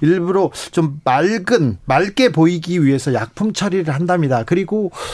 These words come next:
수족관에 항생제 처리도 많이 하고요. 그리고, 아, 물고기들이요, 이물질, 뭐, 그러니까, 어, 물고기들도 대소변을 볼 거 아닙니까? 나름대로 볼 건데 그 이물질이 쌓이기 때문에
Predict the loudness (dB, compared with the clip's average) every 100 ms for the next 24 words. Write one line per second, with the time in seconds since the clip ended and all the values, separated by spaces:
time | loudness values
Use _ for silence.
0 | -10 -6 -2 0 2 2 2 2 0 0
1 | -4 -2 2 2 4 2 2 0 -2 -2
2 | -2 -4 0 2 2 0 2 0 0 0
3 | 0 0 0 -4 -12 -10 -10 -12 -10 0
4 | 4 4 2 -2 -8 0 2 4 4 4
5 | 2 2 2 4 4 2 0 0 2 2
6 | 0 0 0 0 -6 -4 -4 -2 -2 0
7 | -2 -4 -20 -14 0 2 4 2 2 2
8 | 2 2 2 2 2 2 2 2 2 2
9 | 0 2 0 4 2 4 2 0 0 0
10 | 0 0 2 2 2 2 2 2 2 2
11 | 0 2 0 2 0 2 2 0 0 0
12 | 0 0 2 2 2 0 0 2 2 2
13 | 0